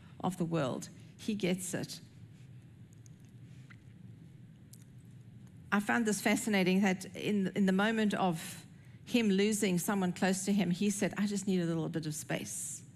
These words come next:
And then when he's in the Garden of Gethsemane, he says, "Stay near to me, come with me." You know, grief is a, is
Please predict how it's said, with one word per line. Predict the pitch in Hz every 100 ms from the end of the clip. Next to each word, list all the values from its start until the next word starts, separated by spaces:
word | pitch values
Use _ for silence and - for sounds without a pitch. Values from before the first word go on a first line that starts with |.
| - - - - - -
And | 202
then | 202 220 202
when | 202
he's | 202 202 196
in |
the | 190
Garden | 185 185 185
of | 175
Gethsemane, | - 185 - 226 220
he | 185 185 185
says, | 180 202 180 170 -
"Stay | - - 220 208
near | 185 185
to | -
me, | - 190
come | - 220
with | 208 190
me." | - - - - - - - - - - - - - -
You | 220
know, | 214
grief | 202 240 254
is | 233
a, | 202 185 190
is | 196 185 - -